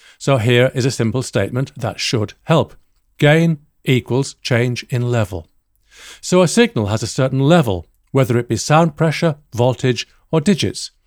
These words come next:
If you do something that changes the level, you have applied gain. So if the level of a signal is minus twenty-six D B F S, and you apply six D B of gain, the signal level rises to minus twenty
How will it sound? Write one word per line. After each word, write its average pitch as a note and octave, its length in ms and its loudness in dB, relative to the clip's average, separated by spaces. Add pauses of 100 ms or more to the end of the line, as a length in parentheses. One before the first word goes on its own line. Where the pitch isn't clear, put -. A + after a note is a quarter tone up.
(440)
If D3 120 -2
you B2+ 100 0
do F3+ 220 6
something C#3+ 300 2
that A2 220 -2
changes E3 480 2
the G#2+ 100 -2
level, G#2 380 -2 (180)
you D3+ 140 2
have C#3 160 0
applied G#2+ 420 -4 (100)
gain. G2+ 440 2 (600)
So E3 220 2
if D#3 80 0
the D3+ 80 -2
level G3+ 260 6
of G3+ 80 2
a G3 40 0
signal C3+ 400 -2
is B2 180 -2
minus C#3+ 480 2
twenty-six C#3 640 -4
D C#3 220 2
B B2+ 180 0
F A#2+ 180 -2
S, C#3 360 0 (480)
and C3 160 2
you B2 80 2
apply G#2+ 320 -2
six - 320 -12
D G#2 200 -4
B G2+ 160 -4
of F#2+ 140 -4
gain, A#2 380 2 (380)
the D3 80 -2
signal G#3 300 0
level C#3 280 0
rises A2+ 400 -2
to - 140 -10
minus A2 280 -4
twenty D#3+ 540 -2